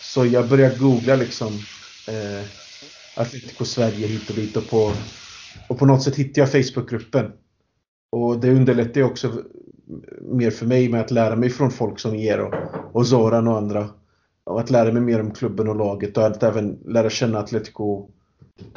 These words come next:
ehm, supportrar. Och jag kommer ihåg att, ehm,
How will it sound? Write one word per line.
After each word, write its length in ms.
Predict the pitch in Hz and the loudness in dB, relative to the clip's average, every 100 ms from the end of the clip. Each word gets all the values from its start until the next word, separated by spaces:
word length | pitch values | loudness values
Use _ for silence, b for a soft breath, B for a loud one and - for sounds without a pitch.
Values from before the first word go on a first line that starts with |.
| 85 | -2
ehm, 500 | 107 104 104 98 95 98 _ _ - - | 0 0 -2 -4 -10 -18 _ _ -20 -16
supportrar. 680 | - 120 117 107 147 120 - - b b b b - | -10 -4 0 2 4 4 2 -14 b b b b -10
Och 260 | 117 - | -10 0
jag 480 | 131 127 127 117 - | 4 6 6 4 -2
kommer 200 | 135 135 | -2 0
ihåg 340 | 127 131 120 | 2 0 0
att, 300 | 120 117 - | -2 -6 -8
ehm, 320 | 120 110 104 | -6 -4 -6